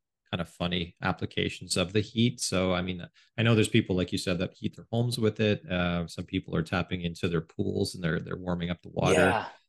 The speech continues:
Speaker 1: I, I saw one video of some guy that was essentially using it as a sous vide to cook his steak. <laughs>
Speaker 2: <laughs> I haven't seen that one. No, I've seen,
Speaker 1: Yeah.
Speaker 2: I've seen a lot of the, the, the indoor heating, uh, yeah, and hot water. But yeah, sous vide, that, that's a good one.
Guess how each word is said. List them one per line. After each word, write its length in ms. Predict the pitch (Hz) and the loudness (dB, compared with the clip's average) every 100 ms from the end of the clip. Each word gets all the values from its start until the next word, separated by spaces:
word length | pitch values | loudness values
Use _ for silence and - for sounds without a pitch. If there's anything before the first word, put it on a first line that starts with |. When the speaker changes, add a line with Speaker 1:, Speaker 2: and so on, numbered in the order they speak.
| _ _ _ - | _ _ _ -2
Speaker 1:
I, 220 | 113 113 | -2 0
I 100 | 117 | 0
saw 300 | - 113 107 | 2 2 2
one 240 | 104 104 101 | 2 0 2
video 360 | 107 104 101 | 4 4 2
of 100 | 92 | 0
some 220 | - 101 | -4 -4
guy 180 | 92 95 | -2 -2
that 160 | 92 87 | 0 -4
was 160 | 87 | -8
essentially 480 | 90 - 101 90 98 | -8 -4 -4 -2 0
using 300 | 92 87 95 | 0 0 -2
it 80 | 90 | 0
as 120 | 87 | -2
a 60 | 85 | 0
sous 340 | - 113 95 | 2 2 2
vide 400 | 87 90 107 110 - _ | 0 0 0 -2 -8 _
to 60 | 107 | -6
cook 200 | 107 - | -4 -2
his 160 | 92 | -4
steak. 520 | - 90 107 120 - - _ _ - | -4 0 0 0 -6 -10 _ _ -20
<laughs> 240 | - - _ | -20 -20 _
Speaker 2:
<laughs> 140 | - | 0
I 1200 | 160 131 - - - 226 - 214 175 277 277 151 | 2 2 -2 -4 -2 -2 2 4 8 8 6 6
haven't 360 | - 170 151 135 | 6 6 6 6
seen 180 | 139 131 | 6 8
that 240 | 123 135 | 8 10
one. 300 | 131 123 123 | 8 8 6
No, 180 | 139 131 | 6 8
I've 220 | 131 143 | 6 4
seen, 180 | - 196 | 4 4
Speaker 1:
Yeah. 80 | 147 | 4
Speaker 2:
I've 120 | 151 | 2
seen 180 | - 185 | 4 4
a 60 | 165 | 4
lot 180 | 143 | 4
of 80 | 170 | 6
the, 220 | 160 139 117 - _ 139 | 6 6 2 -8 _ -2
the, 260 | 127 127 | 0 0
the 100 | 127 | -2
indoor 420 | 131 135 135 131 120 | 0 0 0 0 -2
heating, 500 | 135 131 120 107 113 - _ _ - | -4 -6 -6 -8 -14 -20 _ _ -8
uh, 600 | 110 104 107 104 107 110 - | -6 -4 -4 -4 -4 -4 -6
yeah, 360 | - 117 104 95 | -6 -2 0 0
and 200 | 101 107 | -2 -4
hot 240 | 117 101 | -4 -2
water. 360 | 110 104 104 104 | 0 0 -2 -8
But 140 | 107 - | -10 -6
yeah, 200 | 117 104 | -6 -6
sous 260 | - 123 | -6 -6
vide, 200 | 113 113 110 | -4 -4 -2
that, 260 | 110 - | -4 -4
that's 200 | 113 110 | -8 -6
a 60 | 107 | -4
good 180 | 101 95 | -4 -4
one. 180 | 87 | -6